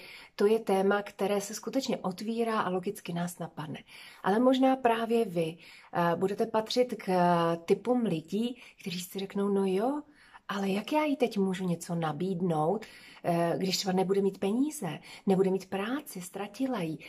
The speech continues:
a tak dále.“ A, a jste příliš možná, eh, se obáváte té reakce, obáváte se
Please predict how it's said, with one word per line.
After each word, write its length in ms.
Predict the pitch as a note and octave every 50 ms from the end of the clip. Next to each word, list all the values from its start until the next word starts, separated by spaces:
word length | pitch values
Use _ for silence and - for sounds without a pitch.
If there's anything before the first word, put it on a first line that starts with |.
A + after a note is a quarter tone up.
| - - -
a 100 | - F3
tak 180 | - A3 G#3+ A3+
dále.“ 320 | A3 A3 G#3+ G#3+ G3 F3 F3 - - - - - -
A, 160 | F#3 F#3+ F#3+ F3+
a 220 | - - - -
jste 200 | - - - B3+
příliš 600 | C4 B3+ - - - C#4 D#4+ D#4+ C4 A3 - -
možná, 600 | A3 G#3 G#3+ G#3+ A3 A3 A3 A3 A3 A3 A3 A3 A3 - - - - - -
eh, 300 | F3+ F3+ F3+ F3+ F3+ F#3 - _ _ _ - - _ _ _ _ _ _ _ _ _ _ _ _ _ _ _ -
se 160 | - - A#3
obáváte 720 | - - A#3+ C4 C4 C#4+ C#4 C4+ B3 A3 F#3+ F#3 F3+ F#3 F3+
té 200 | - F#3 E3 E3+
reakce, 440 | E3+ E3 D#3+ - - - - -
obáváte 580 | - - F#3+ A3 G#3+ G#3+ G#3+ G#3+ A3 A3 A#3+ A#3
se 160 | A#3 - B3